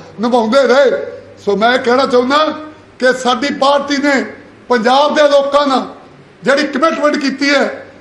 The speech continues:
ਪੰਜਾਬ ਦੇ ਲੋਕਾਂ ਨਾਲ ਜੋ ਵਾਅਦਾ ਕੀਤਾ ਹੈ, ਅਸੀਂ ਪੰਜਾਬ ਦੀ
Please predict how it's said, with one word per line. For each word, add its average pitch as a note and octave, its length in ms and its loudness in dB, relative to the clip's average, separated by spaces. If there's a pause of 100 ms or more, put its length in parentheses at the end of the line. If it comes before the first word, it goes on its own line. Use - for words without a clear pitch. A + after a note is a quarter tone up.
(120)
ਪੰਜਾਬ B3+ 420 0
ਦੇ D4 120 2
ਲੋਕਾਂ C#4 320 2
ਨਾਲ C#4+ 140 2
ਜੋ C#4+ 100 2
ਵਾਅਦਾ C#4+ 280 4
ਕੀਤਾ C#4 340 -2
ਹੈ, A3+ 160 -2 (640)
ਅਸੀਂ B3+ 220 0
ਪੰਜਾਬ A#3+ 520 0
ਦੀ B3 100 -2